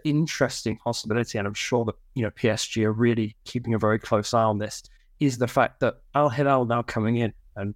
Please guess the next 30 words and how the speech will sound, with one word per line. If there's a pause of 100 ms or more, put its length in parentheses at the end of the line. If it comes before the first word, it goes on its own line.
(140)
putting
this
offer
in,
this
formal
offer, (260)
uh,
and
P
S
G
granting
Mbappe (100)
permission
to
at
least
discuss
it, (380)
that
suddenly
puts
a
bit
of
pressure
on
Real
Madrid.